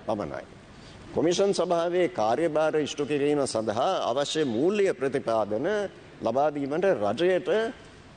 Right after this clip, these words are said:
පූර්ණ යුතුකමක් තිබෙනවා. එතකොට මැතිවරණ කොමිෂන් සභාවේ මූලික කාර්යය තමයි නිසි වේලාවට මැතිවරණ පැවැත්වීම.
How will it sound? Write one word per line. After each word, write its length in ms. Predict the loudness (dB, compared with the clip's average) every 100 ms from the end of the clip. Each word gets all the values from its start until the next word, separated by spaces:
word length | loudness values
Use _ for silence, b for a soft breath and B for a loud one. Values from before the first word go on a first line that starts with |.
| -6
පූර්ණ 440 | 0 2 2 0 0 0 -2 -6 -18 -20 -20 -20 -20 -20 -20 -6
යුතුකමක් 560 | -2 0 0 0 -2 -4 -10 -20 -20 -8
තිබෙනවා. 420 | -4 -2 -4 -10 -14 -18 B B B -4
එතකොට 300 | 2 4 4
මැතිවරණ 720 | 4 2 2 2 2 2 2
කොමිෂන් 440 | -2 0 2 0
සභාවේ 760 | 0 0 0 0 -2 0 2 2
මූලික 560 | 2 2 2 4 2 0
කාර්යය 640 | 0 0 0 -2 0 0
තමයි 560 | 0 0 0 2 0 -2 -8 -18 -20 -8
නිසි 220 | -4 2 2
වේලාවට 440 | 4 2 0 0
මැතිවරණ 560 | -2 0 0 0 0 0 -2 -6 -10 -20 -20
පැවැත්වීම. 500 | -4 -2 -2 -6 -18